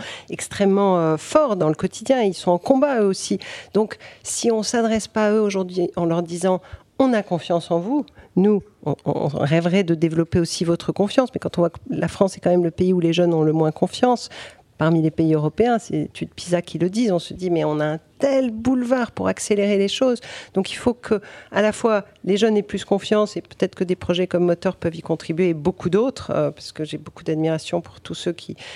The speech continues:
qui, euh, comme nous, euh, voilà, empruntent cette route de l'associatif, du combat, euh,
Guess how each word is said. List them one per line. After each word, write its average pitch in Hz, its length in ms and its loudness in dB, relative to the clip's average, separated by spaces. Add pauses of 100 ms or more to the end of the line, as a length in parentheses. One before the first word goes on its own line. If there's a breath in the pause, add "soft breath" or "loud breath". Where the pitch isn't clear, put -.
(160 loud breath)
qui, 160 260 -2
euh, 151 160 2
comme 185 280 2
nous, 208 320 4
euh, 170 160 2 (580)
voilà, 185 520 2
empruntent 196 380 2
cette - 220 -4
route 208 200 0
de 180 100 2
l'associatif, 170 800 -2
du 170 160 -8
combat, 180 520 2
euh, 180 180 2